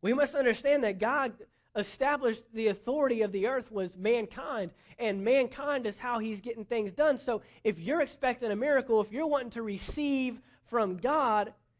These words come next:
and you can't just say, "Well, God, I honor you," there's gotta be a honor this way. And in Matthew chapter thirteen, verse forty-four, he said, Again, the kingdom of heaven is like treasure hidden in a field, which a man found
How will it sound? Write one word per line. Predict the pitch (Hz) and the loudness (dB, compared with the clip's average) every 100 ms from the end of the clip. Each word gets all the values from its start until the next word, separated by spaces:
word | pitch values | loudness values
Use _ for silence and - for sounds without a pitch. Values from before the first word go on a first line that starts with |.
| _ - | _ -2
and | 233 220 | 0 0
you | 208 247 | 0 -4
can't | 294 285 233 | 4 4 4
just | 247 - | -6 -2
say, | 277 262 | 2 4
"Well, | 240 226 | 4 4
God, | 254 254 | 4 6
I | 240 | 6
honor | 233 247 240 208 | 4 2 2 0
you," | 220 269 208 196 - _ _ _ _ _ _ _ _ _ _ _ _ _ _ _ _ _ _ _ _ | 0 0 2 0 -6 _ _ _ _ _ _ _ _ _ _ _ _ _ _ _ _ _ _ _ _
there's | 208 214 180 | 2 2 2
gotta | 226 220 202 | 0 2 0
be | 214 196 | 2 2
a | 165 - - | 2 -2 -4
honor | 233 247 208 160 156 _ | 0 2 0 -2 -6 _
this | 240 294 - | -4 -4 -6
way. | 165 151 - _ _ _ _ _ _ | -10 -10 -12 _ _ _ _ _ _
And | - 220 | 0 2
in | 214 | 2
Matthew | 254 254 233 | 0 -2 -2
chapter | 247 220 | -2 -2
thirteen, | 208 240 233 233 214 | 0 0 2 -2 -2
verse | 214 202 | -2 0
forty-four, | 214 202 208 302 | 0 0 -2 -2
he | 226 | 0
said, | 226 220 | 0 -2
Again, | 185 254 262 | 0 2 2
the | 226 | 0
kingdom | 240 233 214 | -2 -2 -2
of | 202 | -2
heaven | 254 240 | -6 -4
is | 196 | -6
like | 202 196 - _ _ _ | -2 -4 -4 _ _ _
treasure | - 622 240 196 202 - _ _ | -4 0 2 0 -4 -6 _ _
hidden | - 294 233 | -2 0 0
in | 208 208 | 0 -2
a | |
field, | - 302 202 | -4 0 0
which | 196 196 | 0 -4
a | 208 | -2
man | 220 214 | 0 -2
found | 196 220 226 285 294 | -4 -2 2 2 0